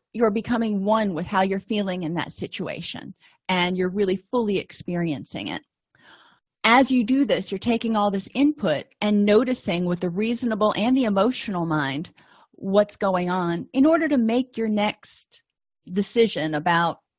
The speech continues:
you know, what's the best choice. Remembering that with the beginner's mind, each moment is a new opportunity. So if you're opening your mind and you get distracted, okay, let's try it again, or let's try something else.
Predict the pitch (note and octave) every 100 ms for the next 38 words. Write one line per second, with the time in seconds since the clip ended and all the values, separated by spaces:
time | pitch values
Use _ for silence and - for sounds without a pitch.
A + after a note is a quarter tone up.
0 | - F3 C#3+ F3 - F3 E3 E3+ - G#3
1 | - E3+ - - _ _ - _ _ _
2 | _ B3+ B3+ B3+ B3 G#3 G3+ C4+ - -
3 | - _ _ _ _ G#3 G3+ C4 - B3
4 | B3 G#3 A#3+ A#3 G#3+ E3+ C3 C3 G3 -
5 | _ B3+ C4 - A3+ A3 G#3+ - F#3+ G3
6 | G3+ G3+ F#3 F3+ F3+ - F#3 E3 - F3+
7 | - G3+ G3 G#3+ A#3+ A3+ - C4 C#4+ C4
8 | B3 A#3 G#3 G#3+ A3+ A#3 G3+ G3 G#3 -
9 | G3+ - F#3 G#3+ - C#4 - _ _ _
10 | _ B4 A4 A4 G#4 _ _ _ - D4
11 | - C4 D4+ D#4+ D#4+ B3 - _ _ _
12 | _ - B3 B3 - - A#3+ B3+ C4+ B3+
13 | B3 C4+ F#3+ G3+ -